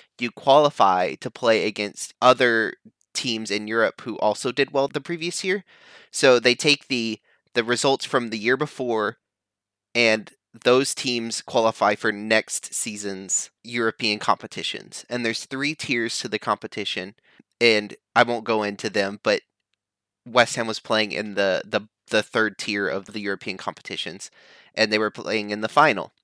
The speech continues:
I have supported West Ham for eight years now, I think, is, I did the math. And this was my first opportunity to watch a game in London with, with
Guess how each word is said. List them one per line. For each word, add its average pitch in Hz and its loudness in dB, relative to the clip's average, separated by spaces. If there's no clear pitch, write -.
I 135 10
have 151 6
supported 123 2
West 107 2
Ham 101 -2
for 98 -6
eight 117 -2
years 104 -6
now, 92 -2
I 87 -4
think, 92 -10
is, - -10
I 98 -4
did 95 -8
the 92 -10
math. 90 -8
And 113 2
this 110 -4
was 113 -8
my 113 4
first 107 -4
opportunity 104 -4
to 101 -12
watch 95 -2
a 110 -4
game 95 -6
in 98 -10
London 104 -6
with, 101 -6
with 110 -2